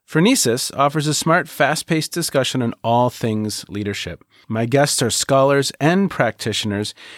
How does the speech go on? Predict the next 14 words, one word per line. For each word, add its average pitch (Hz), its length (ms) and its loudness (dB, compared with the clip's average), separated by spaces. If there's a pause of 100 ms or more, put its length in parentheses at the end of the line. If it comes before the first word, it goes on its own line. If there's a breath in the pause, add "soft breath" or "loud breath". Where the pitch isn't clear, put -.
(120)
and 139 140 2
we 147 100 4
cover 131 240 0
timely, 170 580 0
relevant 147 520 2
topics 123 420 -2
and 117 100 -2
incorporate 110 540 -4
practical 151 640 -2
tips - 460 -4 (360 loud breath)
designed 131 420 2
to 131 80 0
help 135 260 -2
you 143 480 2